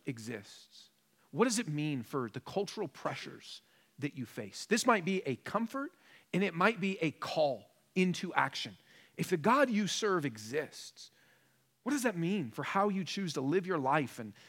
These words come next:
the choices that you make and the decisions that you make and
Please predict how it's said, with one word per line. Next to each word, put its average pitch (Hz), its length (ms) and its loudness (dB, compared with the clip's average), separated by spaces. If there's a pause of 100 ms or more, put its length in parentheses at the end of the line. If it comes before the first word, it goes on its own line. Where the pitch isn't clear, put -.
(140)
the - 60 -18
choices 202 560 2
that 156 100 -2
you 160 140 -4
make 143 320 -2
and 113 120 -6
the 117 60 -8
decisions 190 640 -4
that 165 140 -6
you 156 80 -6
make 139 360 -6
and 107 120 -8